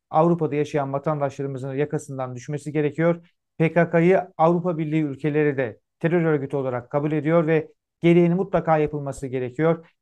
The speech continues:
P K K yandaşları Türk vatandaşlarının bulunduğu yerlere, evlere saldırı düzenlerse acilen hemen gözaltına alınmalı ve mahkemeye çıkartılmalı ve polis de gerekli güvenlik önlemlerini almalı. Türk vatandaşlarının, e, Avrupa'da yaşayan Türk vatandaşlarının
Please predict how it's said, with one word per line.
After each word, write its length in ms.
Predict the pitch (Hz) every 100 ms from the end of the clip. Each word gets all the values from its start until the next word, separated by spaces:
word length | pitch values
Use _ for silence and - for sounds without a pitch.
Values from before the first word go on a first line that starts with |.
| _
P 120 | 156
K 140 | 165 165
K 100 | 180
yandaşları 800 | 160 147 143 135 151 151 175 - -
Türk 200 | - 180
vatandaşlarının 800 | 160 160 147 139 135 147 143 135
bulunduğu 400 | 139 147 147 156
yerlere, 460 | 156 139 139 135 127
evlere 520 | - 147 139 143 123
saldırı 540 | 123 143 139 147 156
düzenlerse 800 | 131 131 139 143 151 143 156 160 _ _ _ _ _
acilen 540 | 160 160 160 160 147
hemen 400 | 143 156 151 160 -
gözaltına 600 | 139 160 160 156 156 156
alınmalı 600 | 151 156 156 156 180 160
ve 320 | 165 165 -
mahkemeye 500 | 143 143 143 151 156
çıkartılmalı 760 | 165 - 135 127 131 139 170 170 _ -
ve 140 | 151
polis 360 | 165 170 170 156
de 60 |
gerekli 400 | 127 156 156 156
güvenlik 360 | 135 147 160 156
önlemlerini 640 | 147 135 131 131 131 151 156
almalı. 680 | 139 143 131 139 175 175 _ _
Türk 200 | 175 170
vatandaşlarının, 1000 | 151 139 135 131 127 139 135 147 160 -
e, 140 | - 139
Avrupa'da 480 | - 147 151 151
yaşayan 360 | 139 131 143 127
Türk 160 | 143 143
vatandaşlarının 880 | 131 131 123 120 - 127 139 156